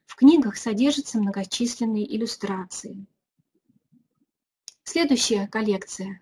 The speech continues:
Золотая коллекция книг о культуре русского народа.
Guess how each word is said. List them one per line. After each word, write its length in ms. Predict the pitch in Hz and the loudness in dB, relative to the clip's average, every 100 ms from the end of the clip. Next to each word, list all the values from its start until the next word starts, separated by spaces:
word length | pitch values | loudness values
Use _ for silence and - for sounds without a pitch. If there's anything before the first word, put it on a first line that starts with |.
| - | -10
Золотая 580 | 202 226 220 214 311 311 | -2 0 0 0 0 0
коллекция 500 | - 226 240 240 220 | 0 0 0 -4 -10
книг 320 | - 339 349 - | -2 -2 -2 -10
о 60 | |
культуре 520 | - 214 - 269 285 | -4 -4 2 2 4
русского 460 | 214 226 226 - 220 | 2 0 -4 -8 -4
народа. 560 | 220 226 214 180 185 | -2 0 -2 -4 -10